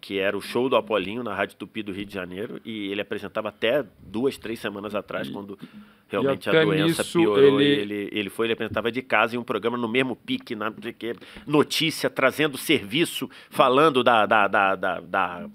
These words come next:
Speaker 1: do cano que estourou, é, falando dos clubes, falando de coisa. Então, assim,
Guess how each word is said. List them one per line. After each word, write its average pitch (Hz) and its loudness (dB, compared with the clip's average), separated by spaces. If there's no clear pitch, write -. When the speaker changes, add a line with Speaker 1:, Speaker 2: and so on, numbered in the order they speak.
Speaker 1:
do 110 -6
cano 160 4
que 135 -8
estourou, 135 2
é, 117 4
falando 147 4
dos 120 -2
clubes, 151 2
falando 147 2
de 131 -6
coisa. 156 2
Então, 147 0
assim, 117 -6